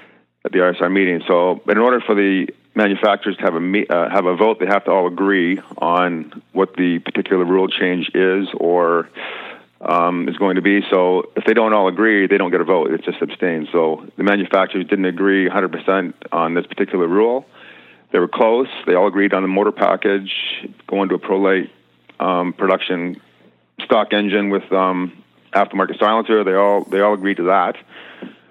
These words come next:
but they didn't all agree to the chassis, um, rule to go into a Prolite sled, spec sled. They wanted, um, some of the manufacturers wanted an open chassis rule, and others, um,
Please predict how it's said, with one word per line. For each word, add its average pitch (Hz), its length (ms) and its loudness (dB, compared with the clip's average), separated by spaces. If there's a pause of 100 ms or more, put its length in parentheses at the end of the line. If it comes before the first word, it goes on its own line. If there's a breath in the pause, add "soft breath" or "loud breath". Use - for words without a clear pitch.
(460 loud breath)
but 110 100 2
they 113 60 2
didn't 120 200 4
all 113 160 4
agree 110 280 0 (100)
to 98 420 0 (440 loud breath)
the 98 260 0
chassis, 104 760 0 (120)
um, 85 560 -2 (640)
rule 101 240 4
to 101 200 -6
go 95 120 2
into 92 220 2
a 87 140 -2
Prolite 90 500 -2
sled, 85 240 0 (280)
spec - 220 -2 (100)
sled. 82 260 0
They 76 80 -2
wanted, 78 360 -2
um, 76 400 -2 (440)
some 101 100 0
of 95 40 0
the 92 60 0
manufacturers 87 560 0
wanted 85 440 0
an 82 220 0
open 90 220 -2
chassis 85 320 0
rule, 87 420 2 (640 loud breath)
and 85 240 -2
others, 80 300 0 (120)
um, 78 720 -2